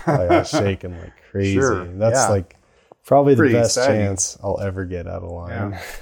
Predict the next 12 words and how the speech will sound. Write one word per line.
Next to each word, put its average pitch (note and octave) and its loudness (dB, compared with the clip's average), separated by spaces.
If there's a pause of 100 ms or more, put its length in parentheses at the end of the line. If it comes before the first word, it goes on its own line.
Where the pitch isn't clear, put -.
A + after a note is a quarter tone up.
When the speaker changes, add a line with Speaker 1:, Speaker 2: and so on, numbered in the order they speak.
(180)
Speaker 1:
<laughs> - -20 (720)
But, - -10 (720)
so - -14
that E2+ -4
sucks. - -6 (400)
Speaker 2:
Um, G#2+ -2
where A#2 -4
can A2+ -12
people A#2 -8
follow A2+ 0
along A2+ -2
in, G2 -10